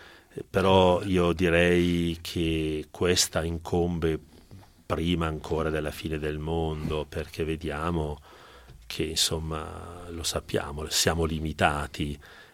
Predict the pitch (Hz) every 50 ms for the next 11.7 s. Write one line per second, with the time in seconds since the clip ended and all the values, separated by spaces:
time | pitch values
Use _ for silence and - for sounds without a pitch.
0 | _ - - - 82 80 80 80 80 78 76 76 76 76 71 71 67 - - -
1 | - _ _ - - - - - - 85 82 82 - - - - - - - -
2 | 98 90 80 - 80 85 82 - 101 95 85 78 76 76 78 76 78 76 71 71
3 | - - - - - - _ _ - - 92 85 82 80 80 78 78 78 78 78
4 | 78 78 78 78 82 - 90 87 90 87 85 78 90 85 80 82 80 78 82 78
5 | 90 85 80 - - 90 85 90 92 90 90 87 82 82 80 78 78 - - -
6 | - - - - - 92 87 85 - - - - - - - - - 101 - -
7 | - 101 92 95 98 92 - - - 90 82 - 87 85 87 85 87 87 87 90
8 | 90 90 90 82 - - 87 80 80 78 - - - - - - - - - -
9 | 90 85 85 85 87 85 85 85 85 85 85 85 82 76 90 82 82 87 87 87
10 | 87 87 90 - - 82 85 85 95 90 90 87 85 85 85 82 - 87 82 -
11 | - - 98 113 110 95 90 87 82 85 85 - 87 80